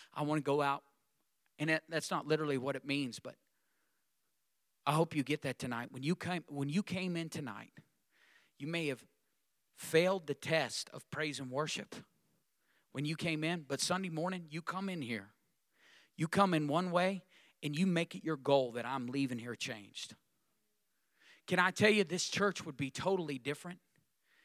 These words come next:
if we really entered into praise and worship?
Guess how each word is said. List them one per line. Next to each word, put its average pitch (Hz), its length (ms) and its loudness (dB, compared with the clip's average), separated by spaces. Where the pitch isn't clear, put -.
if 156 240 0
we 143 220 -6
really 165 520 2
entered 170 500 -2
into 151 420 0
praise 147 400 0
and 123 100 -4
worship? - 480 -4